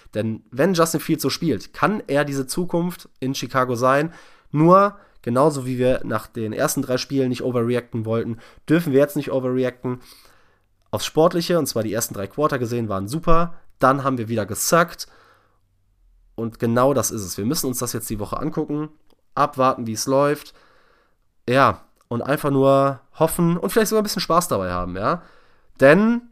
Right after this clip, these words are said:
der eine Punkt, wir können für unser Team rooten, wir müssen für unser Team rooten. Ich werde mich niemals hier hinsetzen und sagen, wir, ich hoffe, dass wir verlieren, ich hoffe, dass wir verlieren. Man rootet nicht gegen sein eigenes Team. Ich will nicht, dass wir in den Full-Tank-Mode gehen,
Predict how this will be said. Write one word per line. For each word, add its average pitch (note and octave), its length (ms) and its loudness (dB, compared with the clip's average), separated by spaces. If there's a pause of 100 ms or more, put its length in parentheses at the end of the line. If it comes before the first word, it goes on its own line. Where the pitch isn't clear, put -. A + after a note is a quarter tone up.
(420)
der A2+ 120 -8
eine F3+ 200 2
Punkt, B2+ 200 -2
wir G#2+ 100 -4
können G3 300 2
für D3 160 -6
unser B2 240 0
Team A#2+ 220 -2
rooten, E3 380 2
wir A#2 100 0
müssen D#3 320 2
für - 120 -6
unser B2 200 0
Team A2+ 180 -4
rooten. A2 280 -4 (300)
Ich - 140 -6
werde D#3 220 6
mich C3 160 -2
niemals F#3 300 2
hier C#3+ 120 -2
hinsetzen C#3+ 440 0
und A#2+ 120 -4
sagen, B2+ 320 2
wir, A2 140 -4
ich - 120 -10
hoffe, D#3+ 280 2
dass A#2+ 180 -4
wir A#2+ 120 -2
verlieren, E3 540 2 (140)
ich - 160 -12
hoffe, C3 220 0
dass A2+ 160 -4
wir A2 100 -4
verlieren. A2 300 -4 (160)
Man A2+ 140 -2
rootet C3+ 280 2
nicht E3 220 0
gegen B2 160 0
sein A2+ 160 0
eigenes A2+ 320 -4
Team. G#2 200 -8
Ich - 140 -12
will F3 220 4
nicht, E3 180 0
dass D3 140 -4
wir C3+ 60 -4
in A2+ 80 -4
den G#2+ 40 -4
Full-Tank-Mode D3+ 640 -2
gehen, C#3 200 -2